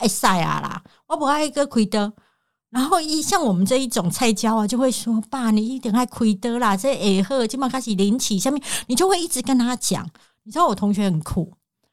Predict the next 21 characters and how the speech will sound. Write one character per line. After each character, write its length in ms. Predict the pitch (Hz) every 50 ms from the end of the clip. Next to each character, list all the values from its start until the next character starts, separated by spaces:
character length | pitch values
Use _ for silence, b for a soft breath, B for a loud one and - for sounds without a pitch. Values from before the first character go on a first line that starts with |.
| _ _ _ _ _ _ _ _
我 100 | 233 233
同 180 | 240 262 269
学 140 | 262 269 247
就 160 | 262 269 254
跟 200 | - - 240 233 240
他 120 | 233 226
爸 260 | 208 226 208 196 185
说 440 | 185 - 208 196 190 202 214 214 196 - _
：“哦， 240 | - 233 247 247 220 - _ _ _ _ _ _ _ _
你 100 | - 247
不 80 | 226 233
爱 80 | 226
开 160 | 220 - 240
刀 220 | 208 214 208 214 214
吼， 240 | 214 208 190 190 175
好 120 | - 240 240
啊， 140 | 220 202 208
那 120 | 220 220
咱 160 | 214 214 220 220
回 100 | 208 180
来。” 160 | 160 160 -